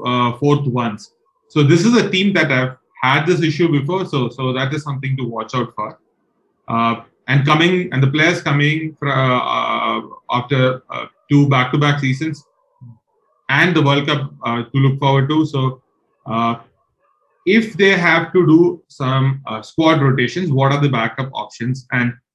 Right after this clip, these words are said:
since they have always had this fixed template of a team, uh, how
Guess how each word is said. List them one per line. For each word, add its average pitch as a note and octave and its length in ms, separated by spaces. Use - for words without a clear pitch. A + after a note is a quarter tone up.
since F3 180
they E3+ 60
have D#3 120
always C#3+ 360
had D3 160
this D3 220
fixed E3 340
template C#3+ 420
of C#3+ 120
a C3 100
team, C#3 280
uh, A2+ 260
how E3+ 480